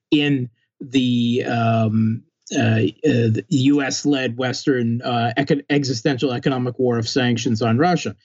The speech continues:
How many countries in Africa? How many countries in South America? How many countries in Southeast Asia? Nobody, right? Nobody participated. And, and that shows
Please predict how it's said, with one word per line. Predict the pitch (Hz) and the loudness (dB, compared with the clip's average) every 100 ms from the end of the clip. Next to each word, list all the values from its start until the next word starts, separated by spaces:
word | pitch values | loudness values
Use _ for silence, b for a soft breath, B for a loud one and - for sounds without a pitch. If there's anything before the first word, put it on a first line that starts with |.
| _ 151 | _ 0
How | |
many | 143 139 | 2 2
countries | 139 127 139 117 | 0 -2 -2 -2
in | 135 | 0
Africa? | 151 143 113 107 98 | -2 -4 -10 -16 -10
How | 139 | -4
many | 135 | -4
countries | - 139 - 127 123 | 0 -2 0 -2 -2
in | 117 | -2
South | 143 123 113 | 0 0 0
America? | 123 147 151 131 117 101 - | 0 2 2 0 -4 -12 -10
How | |
many | 131 123 117 | -8 -8 -4
countries | 127 113 123 113 123 | -2 -2 0 -2 -2
in | |
Southeast | 110 117 110 110 104 139 | -4 0 0 0 0 2
Asia? | 135 98 B B - | 2 0 B B 0
Nobody, | 330 208 98 - _ _ - | 2 0 -4 -14 _ _ 0
right? | 143 151 | 0 0
Nobody | 185 214 190 170 | 0 2 2 0
participated. | 143 156 156 131 131 120 101 101 117 | -2 -4 -4 -4 -10 -10 -10 -8 -8
And, | 120 | -6
and | 139 139 | -2 0
that | 160 165 170 | 2 0 -2
shows | - 180 143 139 120 | -2 0 0 -2 -4